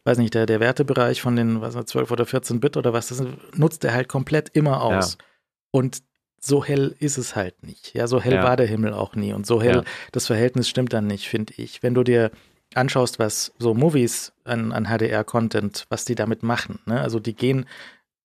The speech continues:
Speaker 1: größtenteils sehr sparsam mit ihrem Dynamikbereich um und benutzen halt nur diesen, diesen unteren bis mittleren Bereich. Und wenn da irgendwann mal eine Explosion ist, dann mal alles, ja.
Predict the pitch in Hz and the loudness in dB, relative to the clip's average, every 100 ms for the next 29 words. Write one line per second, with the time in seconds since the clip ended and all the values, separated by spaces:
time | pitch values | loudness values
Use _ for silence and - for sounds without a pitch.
0 | _ - - 156 - 160 143 127 143 139 | _ -2 2 2 2 0 2 4 4 2
1 | - 127 - 117 123 123 113 117 113 123 | 2 4 4 4 2 2 2 0 0 0
2 | 113 113 107 - 120 110 117 - 117 104 | 2 0 -2 -2 0 2 0 0 -2 0
3 | 107 - 131 123 104 113 123 - 117 107 | -2 0 0 0 2 2 0 0 0 0
4 | 107 120 117 107 110 104 107 104 104 - | 2 2 2 2 0 0 -4 -4 -4 -4
5 | 127 135 123 113 113 - 135 127 113 110 | -4 -2 2 2 2 2 2 2 2 2
6 | 101 101 104 117 113 113 135 143 135 120 | 2 2 2 2 0 2 4 4 4 4
7 | 120 113 110 - 120 120 139 120 - 110 | 4 4 2 0 2 4 4 2 2 0
8 | 104 - 95 82 - 87 101 | 0 -2 -4 -6 -10 -10 -10